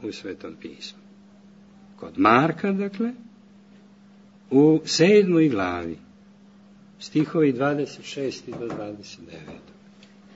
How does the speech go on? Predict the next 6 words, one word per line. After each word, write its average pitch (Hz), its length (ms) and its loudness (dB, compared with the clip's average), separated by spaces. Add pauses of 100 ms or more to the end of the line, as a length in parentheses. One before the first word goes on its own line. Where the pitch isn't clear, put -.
(1700)
I 135 200 0 (140)
čitamo. - 520 -12 (1080)
"A 139 120 6
ta 254 600 10
žena 131 680 2 (640)
beše 185 680 8